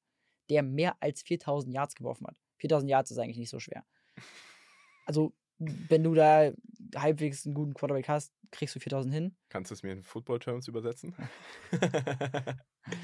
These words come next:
Speaker 1: Also, ich sag's dir, viertausend, also viertausend Yards,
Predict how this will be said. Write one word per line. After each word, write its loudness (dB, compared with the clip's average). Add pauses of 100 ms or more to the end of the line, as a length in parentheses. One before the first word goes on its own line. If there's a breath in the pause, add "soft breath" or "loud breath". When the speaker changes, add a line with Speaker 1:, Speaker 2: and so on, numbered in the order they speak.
(800 loud breath)
Speaker 1:
Also, 2 (640)
ich 2
sag's 6
dir, 8 (380)
viertausend, 6
also -2
viertausend 4
Yards, 6